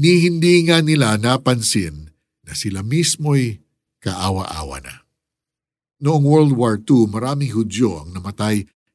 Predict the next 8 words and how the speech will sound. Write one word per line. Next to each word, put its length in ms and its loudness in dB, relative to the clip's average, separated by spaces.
hindi 340 2
lang 240 -4
dahil 300 0
sa 160 -4
pang-aabuso 640 -4
ng 80 -6
mga 240 -10
Nazi, 560 2